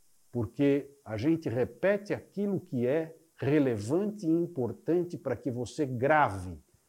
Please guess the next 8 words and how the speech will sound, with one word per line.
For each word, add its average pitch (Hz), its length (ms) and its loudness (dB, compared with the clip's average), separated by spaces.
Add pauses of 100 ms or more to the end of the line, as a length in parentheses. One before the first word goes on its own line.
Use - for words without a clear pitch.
no 110 140 -4
seu 87 220 -10
cérebro. 62 580 -16 (1000)
As 113 160 -2
necessidades 147 1400 0
dos 117 380 -8
seus 165 420 0
clientes - 1040 -6